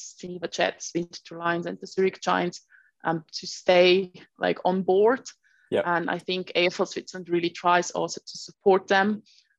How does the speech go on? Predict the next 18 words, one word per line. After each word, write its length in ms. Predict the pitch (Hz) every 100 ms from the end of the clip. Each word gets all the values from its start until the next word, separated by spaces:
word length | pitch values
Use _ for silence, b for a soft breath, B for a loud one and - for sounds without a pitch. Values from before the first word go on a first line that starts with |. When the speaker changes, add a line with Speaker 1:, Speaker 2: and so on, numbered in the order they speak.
| _
Speaker 1:
Um, 300 | 175 170 170
it's 160 | 165 -
not 200 | 190 -
e-, 260 | 208 - _ _ _ -
um, 360 | 190 185 185
always 400 | - 185 190 185 -
easy, 260 | 196 190
especially 560 | 196 - 185 180 190 185 _
to, 300 | 185 180 170 - _ _ -
to, 100 | - _ _ _ -
like, 200 | 160 156
current 380 | 185 180 170
times. 520 | - 180 175 202 202 -
Um, 180 | 165 165
you, 220 | 165 165 -
you 180 | 175
can't 280 | - 180 175
really 460 | 175 175 170 170